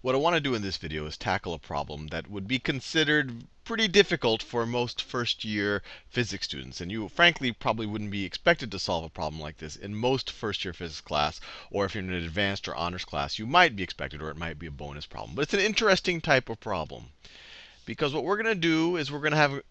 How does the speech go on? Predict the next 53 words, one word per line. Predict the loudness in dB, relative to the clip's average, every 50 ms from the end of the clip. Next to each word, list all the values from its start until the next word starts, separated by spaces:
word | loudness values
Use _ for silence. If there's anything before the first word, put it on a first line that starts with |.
| _ -6
we're | -4 -2 0
going | 0 0 0 0 0
to | -2 -2 -2 -2 -2
launch | 0 2 4 4 4 4 2 -2
a | -4
projectile | -2 -4 -2 2 2 2 2 4 6 8 10 10 8 8
on | 4 2 2
an | 2 0 -4 -8 -12 -10 -2
incline. | 0 0 2 2 0 -2 2 4 4 4 4 2 -2 -4 -8 -12 -18 -20 -20 _ _ _ _ _ _
So | -16 -12 -8
maybe | -6 -6 -6 -6
we're | -4 -4 -4
on | -4
the | -4
side | -4 0 4 6 6 6 6
of | 2 0
a | -4
hill. | -4 -4 -4 -2 -2 -4 -4 -6 -12
So | -14 -10 -6
that's, | -4 -2 -4 -4 -6 -12 -16 -16 -18 -20 -20 -20 -20 -16
so | -14 -10 -10
it's | -10 -10 -10
a | -10
hill. | -6 -6 -6 -6
Let | -6 -8
me | -10
do | -10 -10
it | -10
in | -10 -10 -12
green. | -10 -8 -8 -6 -6 -8 -10 -12 -14 -16 -20 -20 _ -20 -20 -20 -20 -20 -20 -20 -20 -20 -20 -20 _ _ -16 -14
So | -12 -8 -6 -4 -4 -2 -2
let's | -4 -4 -6 -4
say | -4 -4
we're | -2 -2 -2 -2
on | -2 -2 -4
the | -4
side | -6 -4 -2 0 0 0 0
of | -2 -4
a | -8
hill | -8 -8 -8 -6 -6
like | -4 -4 -4 -6 -6 -10
this. | -8 -4 -4 -2 -2 -2 -4 -6 -6 -10 -14 -20 -20 -20 -18 -10
And | -6 -2 2
let's | 2 2 2 2
say | 0 2 2
that | 2 2
we | 0 0
know | 2 2 2 2
the | 2 0 -2
inclination | -4 -4 -2 -2 0 2 2 2 2 0 -2 0
of | 2 2 2 2 -2 -4 -2
the | -2 -2
hill. | -2 0 0 0 0 0 -2 -4